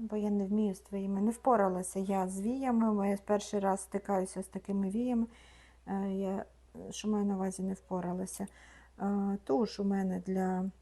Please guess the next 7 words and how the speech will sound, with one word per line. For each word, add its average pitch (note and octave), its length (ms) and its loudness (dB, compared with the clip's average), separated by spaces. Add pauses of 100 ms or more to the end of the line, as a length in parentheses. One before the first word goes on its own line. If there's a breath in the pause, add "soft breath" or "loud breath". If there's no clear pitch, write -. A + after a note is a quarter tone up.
(120)
м, G3 260 -4 (200)
ріденьких A#3 580 -2
вієчок, F3 600 -8 (200)
а G3 80 -4
тут - 340 -6
такі C4+ 280 -4
свої A3+ 440 -2